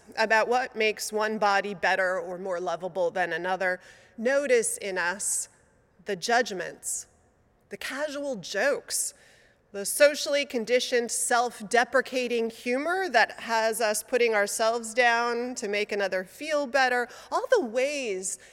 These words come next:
that virtue is tied up subtly in our minds to the way bodies show up.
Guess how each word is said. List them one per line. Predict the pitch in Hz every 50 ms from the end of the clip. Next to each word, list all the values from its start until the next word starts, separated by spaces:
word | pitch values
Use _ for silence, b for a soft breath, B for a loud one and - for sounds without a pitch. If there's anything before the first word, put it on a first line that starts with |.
| B B
that | 196 226 220 202 - 202
virtue | 190 254 277 311 269 - - - - 240 214 202 196 185 185 180
is | - 196 185 180 - -
tied | - - - - 240 247 247 247 240 240 233 226
up | 233 226 196 160 139 - - - -
subtly | - - - - 262 269 247 247 220 196 196 190 180
in | 185 196
our | 190 190
minds | 190 190 208 220 226 214 196 185 175 170 160 185 - -
to | - -
the | 208 214
way | 202 220 214
bodies | 202 160 196 202 214 220 214 208 180 160 156 170 - - -
show | - - - - - 233 226 233 226
up. | 220 214 233 208 - - - -